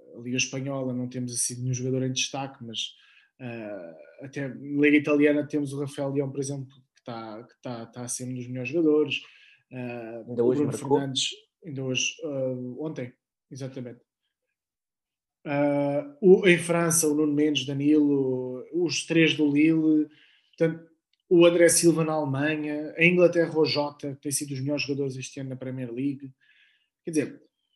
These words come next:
Speaker 1: custa um bocadinho acreditar que Portugal foi, eh, foi eliminado pela Sérvia. Mas, relativamente à tua pergunta, eu acho que há ainda muitos jogadores que vão dar o salto,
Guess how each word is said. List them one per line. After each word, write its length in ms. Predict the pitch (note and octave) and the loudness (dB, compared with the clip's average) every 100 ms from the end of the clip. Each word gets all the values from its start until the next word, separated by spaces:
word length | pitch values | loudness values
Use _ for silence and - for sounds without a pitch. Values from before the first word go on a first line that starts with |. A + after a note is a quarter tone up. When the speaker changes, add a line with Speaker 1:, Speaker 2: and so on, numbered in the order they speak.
| _ _ _ _ - | _ _ _ _ -2
Speaker 1:
custa 240 | F3+ F3+ | 0 2
um 80 | G#3 | 2
bocadinho 360 | F#3+ F#3 F3+ F#3 | 6 6 6 4
acreditar 680 | F3+ E3 E3 D#3+ D#3 D#3+ D#3+ | 4 6 4 4 0 0 -4
que 40 | |
Portugal 300 | - E3 E3 | -10 -2 -2
foi, 760 | E3 - E3 D#3 D#3+ E3 E3 E3 | -2 -2 4 4 4 2 -2 -4
eh, 320 | C3+ G#2 F2 - _ _ _ _ _ - | -10 -12 -16 -20 _ _ _ _ _ -14
foi 80 | C3 | -8
eliminado 360 | B2+ C3 C3 | -6 -6 -6
pela 180 | C3+ C#3+ | -6 -4
Sérvia. 360 | - A2+ F2 - - | -4 -6 -12 -18 -10
Mas, 400 | D3 D#3+ C#3+ - | 2 6 6 4
relativamente 420 | D#3+ D#3+ F3+ F3 | -2 -4 -4 -4
à 60 | E3+ | -2
tua 160 | E3+ | -4
pergunta, 320 | D#3+ C3 A#2+ | -4 -8 -8
eu 100 | C3+ | -6
acho 220 | D#3 D3+ - | -4 -2 4
que 260 | D#3 B2 - _ _ _ _ | 4 2 -4 _ _ _ _
há 100 | - | -2
ainda 220 | D#3+ E3 | 2 4
muitos 240 | E3+ F#3 F#3 | 4 4 4
jogadores 320 | E3+ E3 E3 | 4 2 0
que 60 | |
vão 140 | D3 D3+ | -6 -6
dar 120 | D3 | -4
o 80 | C#3+ | -2
salto, 480 | - - B2+ - | -4 -4 -10 -14